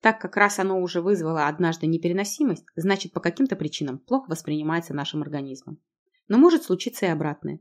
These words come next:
На человека навалится стресс, он будет питаться всякими полуфабрикатами, чем-то переболеет, и тогда очень вероятно, что общая восприимчивость его организма возрастет,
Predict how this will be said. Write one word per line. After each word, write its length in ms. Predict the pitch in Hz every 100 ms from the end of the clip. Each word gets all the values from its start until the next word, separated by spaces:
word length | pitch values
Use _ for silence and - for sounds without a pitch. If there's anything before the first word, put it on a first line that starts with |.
| -
На 80 | 185
человека 420 | - 190 196 196
навалится 440 | 175 165 165 165 165
стресс, 440 | - 160 160 -
он 160 | 170 196
будет 220 | 226 208
питаться 380 | 233 269 - 180
всякими 380 | 220 214 185
полуфабрикатами, 840 | 160 190 190 156 160 156 151 - 147
чем-то 300 | - 330 -
переболеет, 600 | 165 151 147 143 165 - _ _
и 80 | -
тогда 240 | 240 233 240
очень 260 | 247 214
вероятно, 500 | 196 196 220 262 - - _
что 240 | - 190
общая 280 | 226 226 -
восприимчивость 720 | 170 170 180 196 202 156 160 160
его 120 | 160
организма 500 | 156 160 226 240 151
возрастет, 560 | 165 214 233 - 156